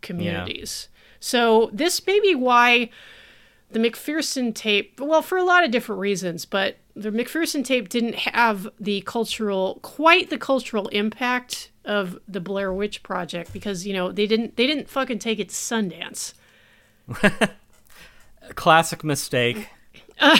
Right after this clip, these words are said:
Speaker 1: <laughs> well, it's not even that. It's like, you know, you have, you're like, "Oh shit, we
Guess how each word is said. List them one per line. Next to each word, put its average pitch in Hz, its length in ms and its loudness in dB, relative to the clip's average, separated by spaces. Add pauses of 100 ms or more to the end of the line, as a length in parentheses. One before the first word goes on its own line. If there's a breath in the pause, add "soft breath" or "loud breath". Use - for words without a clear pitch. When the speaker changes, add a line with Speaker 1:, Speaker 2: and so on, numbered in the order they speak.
Speaker 1:
<laughs> - 100 -2
well, 415 300 10
it's - 160 0
not 440 200 10
even 403 120 4
that. 381 180 6
It's - 140 -4
like, 294 160 2
you 294 80 0
know, 302 100 2
you 277 200 2
have, 277 320 4
you're 240 180 0
like, 233 200 0
"Oh 302 120 4
shit, 427 300 2
we 330 100 2